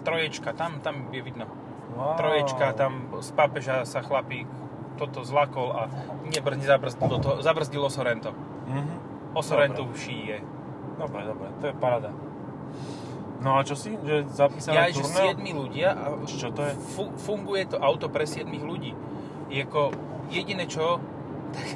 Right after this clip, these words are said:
Speaker 1: nemá výkon, absolútne nemá výkon. A má tak dlhú prevodovku, že medzi tie prevody jednotlivé by si ešte dal ďalší.
Speaker 2: Mhm.
Speaker 1: Že kľudne by si mohol mať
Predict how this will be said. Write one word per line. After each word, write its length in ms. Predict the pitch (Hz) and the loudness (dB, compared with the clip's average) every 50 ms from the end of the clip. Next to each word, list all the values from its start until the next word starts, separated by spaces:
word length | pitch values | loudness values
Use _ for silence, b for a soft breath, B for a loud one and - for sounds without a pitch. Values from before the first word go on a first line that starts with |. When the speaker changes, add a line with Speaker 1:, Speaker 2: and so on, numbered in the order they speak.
| - - | -6 -6
Speaker 1:
nemá 260 | - - 180 160 143 139 | -4 0 4 4 4 4
výkon, 480 | 135 143 143 139 - - 131 123 131 | 4 0 -4 -4 -2 -2 -2 -2 0
absolútne 640 | - 151 156 - - - 160 147 135 131 - - 127 120 120 127 | -2 -2 -2 -4 -4 -4 -2 -2 -2 -2 -4 -6 -6 -6 -6 -4
nemá 320 | 127 135 139 131 123 117 117 | -4 -4 -2 0 2 2 0
výkon. 320 | 120 - - - - - - - B B B B B B | 0 0 0 0 2 2 0 -2 B B B B B B
A 80 | B - | B -4
má 140 | - 131 135 | 0 0 0
tak 240 | - 156 156 151 151 | 4 4 2 2 2
dlhú 240 | 156 165 170 165 | -2 -2 -2 0
prevodovku, 640 | - 160 139 135 135 135 131 131 131 131 - 143 147 156 B B B B B B | 2 2 2 2 2 2 0 0 -2 -2 -2 -6 -6 -6 B B B B B B
že 160 | - 127 135 | -4 -2 0
medzi 240 | 143 143 135 147 143 | 0 0 -2 -2 -4
tie 160 | 135 151 147 | -2 -2 2
prevody 480 | - 156 156 156 156 160 151 135 127 | 4 6 6 6 6 4 0 0 0
jednotlivé 480 | 131 139 135 151 139 - 135 127 123 123 | -2 0 -2 -2 -2 -2 -4 -2 -2 -4
by 80 | 123 127 | -4 -4
si 160 | - - 139 | -4 -4 -4
ešte 180 | 127 - - | -4 -4 -4
dal 300 | 147 127 127 123 127 123 - - - - - - - - - - - - - | -2 2 4 4 4 2 0 -6 -6 -6 -8 -8 -8 -6 -6 -6 -6 -4 2
ďalší. 440 | - 135 123 135 139 - - - - - - - - - - | 4 6 6 6 4 0 -4 -6 -6 -6 -6 -6 -6 -6 -6
Speaker 2:
Mhm. 240 | 123 123 120 120 117 - - - | -4 -4 -4 -4 -4 -6 -6 -4
Speaker 1:
Že 80 | 135 143 | -4 -4
kľudne 300 | - 175 202 - 170 160 | -2 -4 -4 -2 -2 -2
by 100 | 143 151 | -2 -2
si 140 | - - | -4 -2
mohol 240 | 151 151 143 143 131 | 0 2 2 2 2
mať 120 | 120 101 | 0 -2